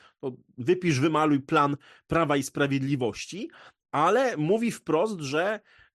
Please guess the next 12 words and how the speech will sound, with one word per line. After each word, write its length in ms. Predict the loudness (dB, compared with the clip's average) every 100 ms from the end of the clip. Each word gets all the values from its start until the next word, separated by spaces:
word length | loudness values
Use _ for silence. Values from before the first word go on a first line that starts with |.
| -10
y, 300 | -6 -4 -4
jego 360 | 0 0 2 0
zdaniem 360 | 0 -2 -2
Polska 380 | -4 -4 -4 -8
potrzebuje 720 | -8 -8 -4 -2 -2 -2 -4 -8 _
dwóch 540 | -6 -4 2 2 2
milionów 640 | -2 -2 0 0 0 -6 -10 _
rezerwistów. 880 | -4 -2 2 0 0 -4 -6 -14 -20 _ _ _ _ _ _ _ _
Dwóch 360 | -12 -6 -6 -4
milionów 400 | 0 2 2 2
rezerwistów. 720 | 2 2 0 -6 -6 -12 -12 -20 -20 -20 -6
Y, 420 | 0 2 0 -4